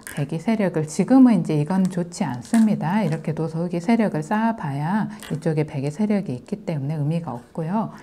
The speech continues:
이제 이렇게 둬서 흙이 실리를 취하고 백이 세력을 얻게 되는데 이런 식으로 진행이 됐을 때, 아까랑 비슷하게 진행이 됐을 때 이때는 오히려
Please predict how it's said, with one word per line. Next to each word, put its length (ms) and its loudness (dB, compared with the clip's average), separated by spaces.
이제 140 -6
이렇게 360 -4
둬서 540 -2
흙이 500 0
실리를 640 4
취하고 680 0
백이 600 -4
세력을 460 2
얻게 380 -2
되는데 680 0
이런 300 6
식으로 420 2
진행이 540 4
됐을 480 -4
때, 340 -2
아까랑 440 0
비슷하게 520 -4
진행이 440 0
됐을 400 -6
때 340 -2
이때는 680 4
오히려 680 0